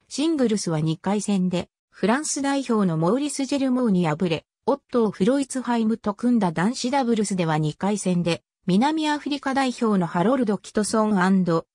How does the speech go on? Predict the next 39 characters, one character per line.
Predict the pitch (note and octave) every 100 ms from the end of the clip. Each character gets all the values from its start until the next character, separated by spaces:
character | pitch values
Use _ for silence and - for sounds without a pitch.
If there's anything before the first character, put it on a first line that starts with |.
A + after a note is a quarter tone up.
| _
ビ | F3 F3+
ク | -
タ | C#4 C4+
ー・ | B3+
ゴ | B3
ー | C4+
ン | C#4
ト | A3+
レ | B3
ッ |
ト | B3 B3+ B3+
組 | B3 A#3+
に | A3+ F3+
敗 | F3 G3
れ | D#3+
た。 | - C3 _ _ _ _ _ _ _ -
四 | F3+
年 | B3+ D#4
後 | D4+ D4
の | C#4+
ス | - -
ト | C4+
ッ | -
ク | -
ホ | B3+ C4+
ル | C4
ム | B3
五 | A#3 A3
輪 | A#3+ G3
で | E3
は、 | D3 C#3+ _ _ -
男 | F#3 D4+
子 | - C4
シ | C#4
ン | C4+
グ | A#3+
ル | G3+
ス | F#3 E3+
は、 | E3